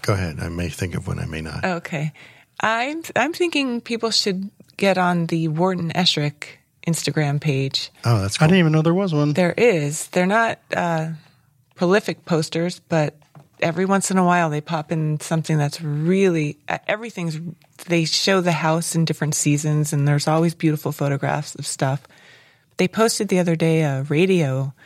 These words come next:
Speaker 2: like a radio cover that he did, really beautiful. I had never seen it before. And they keep you up to date with some stuff that's happening in the Philadelphia area. So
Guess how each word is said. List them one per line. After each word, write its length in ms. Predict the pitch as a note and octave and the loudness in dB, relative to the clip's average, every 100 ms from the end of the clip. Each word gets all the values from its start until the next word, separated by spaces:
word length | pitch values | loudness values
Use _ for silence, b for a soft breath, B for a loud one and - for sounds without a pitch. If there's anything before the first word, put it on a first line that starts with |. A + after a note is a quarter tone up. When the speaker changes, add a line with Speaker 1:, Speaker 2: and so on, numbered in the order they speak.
| b b b b b b | b b b b b b
Speaker 2:
like 100 | - | -4
a 40 | |
radio 380 | D3+ E3+ F3 C#3+ | 2 2 2 0
cover 320 | B2+ D#3 C#3+ | -2 -2 -2
that 160 | C#3+ C#3+ | -2 -2
he 80 | C#3 | -2
did, 420 | C#3+ C#3 C3 D3 - _ | -2 -2 -2 -6 -14 _
really 380 | D#3 E3 G3 D#3+ | -2 2 4 2
beautiful. 480 | C#3+ D3+ D3 - C#3 | 0 0 0 -2 -2
I 120 | C#3 | 0
had 120 | C#3+ | 0
never 420 | D3 D#3 E3+ E3 E3 | 2 4 4 2 0
seen 280 | - D3+ | 0 -2
it 100 | D3 | -2
before. 640 | - C#3 - C#3 C#3 C#3 C#3 b b b b b b | -4 -6 -2 0 0 -2 -6 b b b b b b
And 340 | - F#3 F#3 F#3 | 0 2 4 2
they 80 | F#3 | 0
keep 320 | - F3+ F3 | 0 -4 2
you 140 | E3+ | 2
up 100 | D#3+ | 2
to 80 | - | 0
date 220 | D#3 D3+ | 0 0
with 140 | - D3+ | 0 -2
some 160 | D3+ | -2
stuff 240 | D3+ C#3+ C#3+ | -2 -2 -2
that's 160 | C#3+ | -6
happening 400 | - C#3+ - C#3+ | -2 -2 0 0
in 80 | C#3+ | 0
the 60 | C#3+ | 0
Philadelphia 540 | D3 C#3 C#3 C#3 D3+ | 0 0 0 -2 -4
area. 480 | - C3 C#3 C#3+ C3+ b b b b b | -2 -2 0 -2 -4 b b b b b
So 320 | - - - | -6 -2 -2